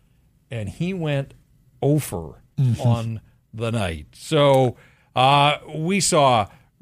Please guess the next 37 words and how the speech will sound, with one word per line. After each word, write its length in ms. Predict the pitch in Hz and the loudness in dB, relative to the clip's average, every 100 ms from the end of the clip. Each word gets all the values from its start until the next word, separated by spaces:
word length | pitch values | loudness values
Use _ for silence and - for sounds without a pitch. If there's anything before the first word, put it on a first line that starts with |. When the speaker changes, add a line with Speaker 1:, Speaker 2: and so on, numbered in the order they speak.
| 113 | -14
Speaker 1:
great 360 | 95 110 196 | -6 -2 0
attempts. 560 | 185 - 185 196 - - | 0 0 0 0 -6 -14
We 260 | - 98 98 | -12 -12 -10
saw 380 | - 135 127 | -2 0 2
terrible 440 | 123 - 139 175 185 | 0 -2 -2 0 0
attempts. 400 | 156 165 175 - | 2 2 2 0
We 140 | 135 | -2
saw 340 | - 156 151 131 | 2 4 4 2
some 420 | - 113 113 117 | -2 -6 -4 -2
really 200 | 165 170 | 0 2
nice 220 | 117 104 | 0 -4
saves, 560 | - 151 156 185 202 127 | -6 -2 0 0 0 -2
goaltender 500 | 113 139 143 143 139 | -4 0 2 2 0
anticipation, 960 | 135 123 - 202 214 196 196 185 175 - - _ - | -4 -8 -2 -2 0 0 0 0 -4 -8 -20 _ -10
a 140 | 85 | -8
couple 180 | 104 104 | -8 -8
of 60 | 98 | -6
cheeky 320 | - 196 185 | -4 -2 -2
ones, 520 | 170 180 190 151 - | -2 0 -2 -4 -6
uh, 40 | 151 | -2
Speaker 2:
Mm-hmm. 240 | 160 139 | 0 0
Speaker 1:
right 140 | 120 101 | 0 0
down 240 | 127 127 | -2 -2
the 60 | 123 | 0
middle. 500 | 262 302 277 254 - - _ - | 2 4 4 4 0 -14 _ 2
Uh, 240 | 139 156 | 4 4
when 140 | 175 160 | 2 2
you 120 | 165 | 2
have 160 | 165 143 | 2 4
that 220 | 147 156 | 2 2
many 180 | 156 135 | 0 0
attempts, 380 | 131 151 120 | 2 0 0
obviously 360 | 139 123 113 131 | -2 -2 -2 -4
you're 120 | 120 | -4
gonna 160 | 120 117 | -4 -6
see, 320 | - 135 120 | -4 -4 -4
uh, 140 | 139 | -4